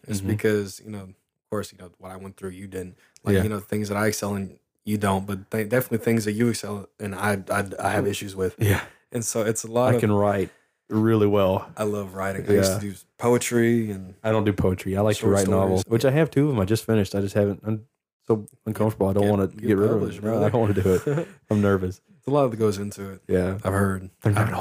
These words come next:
Speaker 2: holy
Speaker 1: it.
Speaker 2: books, though.
Speaker 1: Holy
Speaker 2: No,
Speaker 1: books?
Speaker 2: they're not holy books. They're sci-fis. They're not, no, no, they're not dirty. They're not, like, curse words and
Speaker 1: They're
Speaker 2: stuff like
Speaker 1: Game
Speaker 2: that.
Speaker 1: of Thrones in space.
Speaker 2: Oh, God, no. There's actually a, speaking of, of that.
Speaker 1: Game,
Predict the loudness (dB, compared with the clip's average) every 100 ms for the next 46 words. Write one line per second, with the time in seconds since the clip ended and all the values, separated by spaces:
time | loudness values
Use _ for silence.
0 | 2 4 4 2 0 -2 -4 -4 -4 -10
1 | _ _ _ -10 -6 -6 -8 -6 -4 -2
2 | 0 2 0 0 0 0 -2 -8 -4 -4
3 | 0 0 0 0 -2 0 0 0 -2 -2
4 | 0 2 2 2 2 2 2 2 2 2
5 | 2 -2 0 0 2 0 2 0 2 2
6 | 2 0 0 -2 -2 -4 -8 -6 -6 -4
7 | -6 -10 -18 -16 -4 0 0 2 0 0
8 | -2 -4 -6 -2 0 2 0 2 2 2
9 | 0 -8 _ _ -20 -4 0 2 2 2
10 | 2 0 2 2 2 0 -4